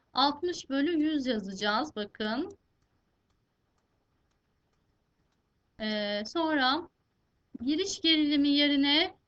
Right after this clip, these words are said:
yüz yirmi, aşağıya yüz yirmi, çıkış gerilimi yani yukarıya seksen, giriş akımı yerine beş yazıyoruz, çıkış akımını bilmiyoruz değil.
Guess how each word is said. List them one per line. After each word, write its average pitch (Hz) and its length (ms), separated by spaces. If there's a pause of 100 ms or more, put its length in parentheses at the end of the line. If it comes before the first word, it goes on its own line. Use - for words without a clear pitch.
(100)
yüz 254 380
yirmi, 240 680 (380)
aşağıya 233 520
yüz 214 300
yirmi, 208 520 (360)
çıkış 339 380
gerilimi 254 480
yani 269 300
yukarıya 269 580
seksen, 233 960 (540)
giriş 330 320
akımı 302 340
yerine 226 600
beş 247 300
yazıyoruz, 320 540 (400)
çıkış 359 320
akımını 262 500
bilmiyoruz 285 580
değil. 202 220